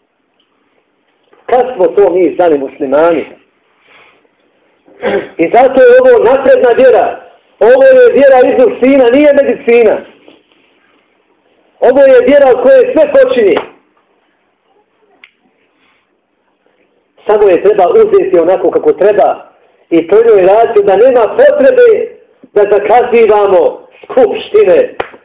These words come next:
da zakazivamo sjednice gdje ćemo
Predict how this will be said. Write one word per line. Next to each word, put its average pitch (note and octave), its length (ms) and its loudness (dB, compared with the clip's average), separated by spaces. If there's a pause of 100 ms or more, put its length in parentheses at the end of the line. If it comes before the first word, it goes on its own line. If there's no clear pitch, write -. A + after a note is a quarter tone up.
(260)
da F#3+ 140 0
zakazivamo G#3 880 0 (180)
sjednice A3 600 0 (580)
gdje D#3 220 0 (120)
ćemo A3+ 180 0